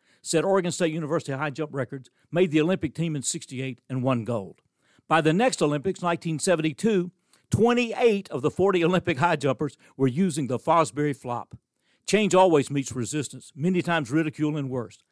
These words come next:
But Dick Fosbury reminds us that daring to be different is what produces real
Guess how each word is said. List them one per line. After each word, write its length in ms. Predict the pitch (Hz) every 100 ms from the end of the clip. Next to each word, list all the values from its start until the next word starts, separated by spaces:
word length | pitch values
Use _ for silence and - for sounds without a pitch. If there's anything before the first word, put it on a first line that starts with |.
| _ _
But 140 | - 123
Dick 180 | 170 -
Fosbury 440 | 180 175 113 147
reminds 480 | 127 139 190 175 131
us 220 | 135 120 _ _
that 160 | - 127
daring 240 | 160 175
to 80 | 151
be 140 | 151 156
different 360 | 190 - 110 _ _ -
is 160 | 127
what 160 | 156 143
produces 440 | 139 131 123 120
real 540 | 101 131 165 117 104